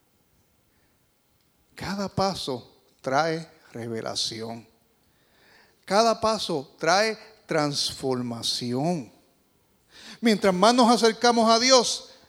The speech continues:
más somos santificados.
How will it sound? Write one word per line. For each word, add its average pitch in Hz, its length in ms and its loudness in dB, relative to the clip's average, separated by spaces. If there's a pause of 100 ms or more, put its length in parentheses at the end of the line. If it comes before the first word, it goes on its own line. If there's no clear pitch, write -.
(140)
más 151 240 2
somos 214 600 -2 (220)
santificados. - 1800 -6